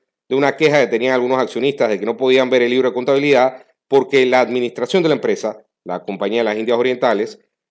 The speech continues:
había, el bochinche era que habían untado los libros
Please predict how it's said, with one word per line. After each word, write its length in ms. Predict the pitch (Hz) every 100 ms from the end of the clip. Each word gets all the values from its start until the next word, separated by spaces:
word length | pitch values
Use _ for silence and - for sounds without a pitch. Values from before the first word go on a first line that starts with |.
| -
había, 760 | 113 123 143 151 151 - - _ _ _ _ -
el 160 | 107
bochinche 560 | 107 113 160 160 160 160
era 200 | 131 113
que 80 | 98
habían 420 | 107 127 135 131
untado 520 | 127 113 - 147 123
los 180 | 110 101
libros 500 | 139 123 90 82 -